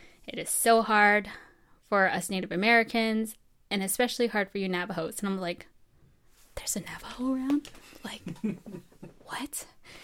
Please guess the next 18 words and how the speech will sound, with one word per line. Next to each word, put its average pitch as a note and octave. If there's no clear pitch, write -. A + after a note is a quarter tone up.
And A#3+
there B3+
was C#4
another B3
Navajo A3
in G3
my F#3
class. G3
His G3
name F#3+
is E3+
Trey, F3
or G3+
Anton G3
Trey. F#3+
Um, G3
and A#3+
w-, B3